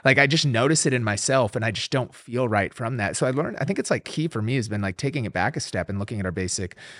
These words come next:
kind of almost, like, human needs from, from, from sleep, food, exercise, eating right, and, and, and taking care of yourself in that way,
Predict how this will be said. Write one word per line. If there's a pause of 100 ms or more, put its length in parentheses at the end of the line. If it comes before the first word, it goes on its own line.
(180)
kind
of
almost,
like,
human
needs
from,
from,
from
sleep,
food,
exercise,
eating
right,
and,
and,
and
taking
care
of
yourself
in
that
way,